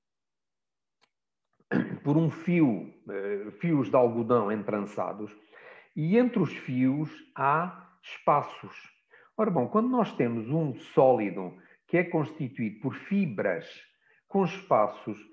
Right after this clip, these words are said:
eh, entre ela, entre, en-, entre essas fibras, se estiver em contacto com o líquido, o líquido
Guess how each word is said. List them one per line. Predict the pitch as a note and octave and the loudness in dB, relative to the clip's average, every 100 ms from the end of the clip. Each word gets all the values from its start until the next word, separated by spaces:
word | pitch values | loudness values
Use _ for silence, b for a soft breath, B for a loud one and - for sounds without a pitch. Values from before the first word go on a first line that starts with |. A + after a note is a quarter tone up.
| b b C3 | b b 2
eh, | C3+ C#3 D#3 | 2 2 -2
entre | E3+ D3 A#2 | -2 -2 0
ela, | G#2+ G#2 A2 C3+ | 0 0 -2 -4
entre, | C#3 C3+ | -4 -4
en-, | B2+ B2+ B2 A#2+ B2 B2 | -4 -6 -8 -8 -8 -4
entre | A2+ C3+ | 2 2
essas | - A#2 | 2 -8
fibras, | - G#2 G2+ G#2+ B2 - - b b b b b | -6 -4 -4 -2 -4 -6 -20 b b b b b
se | - | -20
estiver | - G3 G#3+ | -4 4 4
em | F#3+ | 4
contacto | D3+ D#3 C3+ B2 A#2 - | 0 -2 2 0 0 -2
com | D#3+ | -2
o | C3+ | 0
líquido, | B2 A#2+ B2+ B2+ D#3 - _ - | 0 -2 -4 -6 -6 -18 _ 0
o | G3+ | 2
líquido | F3+ E3+ D#3 E3+ D#3+ E3 E3+ | 2 -2 -4 -4 -2 -2 -4